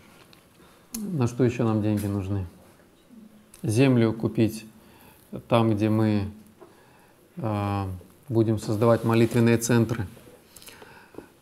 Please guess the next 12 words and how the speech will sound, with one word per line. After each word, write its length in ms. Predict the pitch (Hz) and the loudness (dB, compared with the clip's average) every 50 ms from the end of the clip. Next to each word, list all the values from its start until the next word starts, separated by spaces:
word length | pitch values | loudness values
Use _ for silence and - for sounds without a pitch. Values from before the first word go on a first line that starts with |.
| _ _ _ _ - 349 330 311 269 - - 196 160 | _ _ _ _ -20 -20 -20 -20 -20 -18 -16 -14 -12
чтобы 640 | - - - 127 113 110 120 117 117 117 110 104 98 92 - - - - - - - | -10 -6 -2 -2 0 2 4 4 4 4 4 2 -2 -6 -10 -16 -20 -20 -18 -12 -4
нужны 360 | 139 127 120 110 107 135 135 | 0 2 2 2 4 2 2
финансы 500 | 131 - - 123 127 135 131 127 - 123 | 2 2 2 2 2 2 2 2 0 0
для 120 | 107 110 110 | 0 0 0
того, 220 | - 120 120 123 | 0 0 0 0
чтобы 320 | 120 120 - 110 104 113 107 | 0 0 -2 -2 0 0 2
до 120 | 113 117 | 2 2
конца 560 | - 127 113 107 - - 127 127 123 120 110 110 - - - - - | 2 2 0 0 0 0 0 2 2 0 -2 -4 -8 -16 -20 -14 -8
выкупить 680 | 170 127 110 127 127 - 127 - - 113 107 - - - - - - - - - _ - - - - - - - - - - - - - - - - | -4 2 2 2 4 4 2 0 2 0 0 -2 -4 -12 -16 -20 -20 -20 -20 -20 _ -20 -20 -20 -20 -20 -20 -20 -20 -20 -20 -20 -20 -20 -14 -10 -6
здание 1000 | - - - - 135 113 104 104 104 123 127 127 127 123 120 113 110 104 101 92 - - - - - - | -4 -4 -2 -2 -2 -2 -2 2 4 4 6 6 6 6 6 4 4 2 0 -4 -6 -12 -18 -18 -10 -2
в 140 | 131 123 | 2 2
Эстонии. 520 | 120 123 - - 139 131 120 107 101 92 | 2 2 4 4 6 6 6 6 2 0